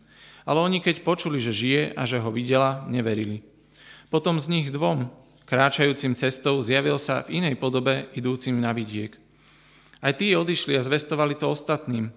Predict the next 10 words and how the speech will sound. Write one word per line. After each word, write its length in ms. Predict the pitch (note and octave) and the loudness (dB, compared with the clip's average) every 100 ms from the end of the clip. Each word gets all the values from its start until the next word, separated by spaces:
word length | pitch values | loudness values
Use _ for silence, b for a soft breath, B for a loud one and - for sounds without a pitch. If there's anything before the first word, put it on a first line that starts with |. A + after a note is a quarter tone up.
| B B B | B B B
ale 140 | C3 B2+ | 0 2
ani 200 | C3 B2+ - - - | 2 0 -4 -10 -4
tým 240 | D3+ D3+ | -2 0
neverili. 560 | C3+ B2+ A2+ A2+ G#2+ - - _ B B B B D3 | -2 0 -2 -4 -8 -12 -20 _ B B B B -2
Naposledy 420 | D3+ D#3 F#3 E3+ | 0 0 2 0
sa 220 | E3+ E3 | 2 0
ukázal 420 | E3 E3+ D3+ D3 | 2 0 2 0
tým 240 | D3+ A#2+ B2+ | 0 0 0
jedenástim, 640 | D3 D3 C#3 - D3+ | 0 0 -2 -4 -4
keď 120 | D3 | -2